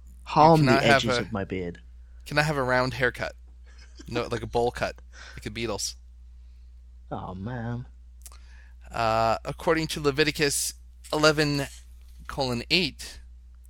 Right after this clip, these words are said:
Speaker 2: "You shall not eat of their flesh, nor touch their carcasses. They are unclean to you." Now that's speaking of pigs.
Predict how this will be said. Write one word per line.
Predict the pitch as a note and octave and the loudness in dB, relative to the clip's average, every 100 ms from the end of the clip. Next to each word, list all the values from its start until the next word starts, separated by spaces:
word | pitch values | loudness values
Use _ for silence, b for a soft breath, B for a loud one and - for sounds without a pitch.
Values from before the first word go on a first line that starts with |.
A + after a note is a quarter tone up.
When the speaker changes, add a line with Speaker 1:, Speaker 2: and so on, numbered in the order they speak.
| - - - - - - - | -20 -20 -20 -20 -20 -20 -14
Speaker 2:
"You | C3+ | -4
shall | - D#3 | -2 2
not | D3+ - - | 2 2 0
eat | F#3+ A3 - - - - - - - | 0 0 -8 -12 -18 -20 -20 -20 -2
of | D#3 D3 D3 - | -2 -2 -10 -14
their | - C#3 C#3 | -6 -4 -4
flesh, | - C#3 D3 - - - | 0 2 2 0 -6 -6
nor | C3 | -4
touch | C#3+ - D#3 - | -4 -4 -4 -2
their | D3 | -4
carcasses. | - D3 C#3 B2 - G#2 - - - - - - - | -4 -4 -4 -6 -8 -6 -6 -8 -12 -20 -20 -20 -2
They | A#2 | 2
are | A2+ | 2
unclean | C3+ C#3+ - D3+ C#3 | 0 -4 -4 -4 -4
to | - | -6
you." | G#2+ G2 - - | -10 -10 -14 -10
Now | A2+ | -4
that's | B2 - | -4 -2
speaking | - C#3 - A#2 | -4 -6 -8 -10
of | G#2 | -10
pigs. | - D#3 G#2 - - | -6 -4 -4 -8 -14